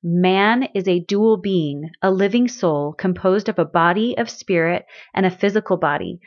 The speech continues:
His spirit existed as an individual personal entity in a premortal life long before the earth was created. As a matter of fact, this earth was expressly created as a place for the spirits of men to take on mortality.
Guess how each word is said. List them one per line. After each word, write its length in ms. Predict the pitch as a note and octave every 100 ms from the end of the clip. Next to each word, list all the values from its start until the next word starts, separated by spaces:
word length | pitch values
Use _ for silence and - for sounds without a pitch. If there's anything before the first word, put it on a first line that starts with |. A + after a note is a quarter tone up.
| - _ _ -
His 220 | A3+ -
spirit 340 | - A3 B3
existed 580 | A3+ E3+ F3+ G3+ - B3
as 180 | - F#3
an 100 | F3+
individual 720 | F#3 G3+ A3 F#3 F#3 F#3+ G3+
personal 560 | G3+ - F#3 - G#3+ G#3+ - -
entity 540 | F#3+ G3 F3+ F#3+ F#3+
in 160 | - F3
a 80 | E3
premortal 720 | - - G#3 G#3+ G#3 A3 G#3
life 360 | E3 D#3 F3 G3
long 340 | F3+ F3 G#3
before 320 | A3 - F#3+
the 140 | F3+ -
earth 200 | E3+ -
was 140 | E3+
created. 540 | - E3+ D#3+ C#3+ E3 - - - -
As 120 | G3+
a 60 | G3
matter 360 | G3 F#3+ G#3 A#3+
of 100 | A#3
fact, 460 | - E3 F3 - -
this 240 | F#3 F#3+ -
earth 300 | F#3+ G#3+ -
was 100 | F3
expressly 720 | - - - G3 G3 - A#3+
created 600 | A3+ A#3+ G#3+ E3+ D#3+ E3 - - -
as 140 | G3 F3+
a 80 | F3+
place 380 | - F#3+ G#3
for 100 | -
the 80 | A#3+
spirits 500 | B3 - E3+ F3 F3+
of 200 | - F#3
men 300 | F3 D#3+ D#3
to 100 | F3
take 300 | - D#3+ D#3
on 180 | D#3+ E3
mortality. 720 | D#3+ - C#3 E3 - - F3+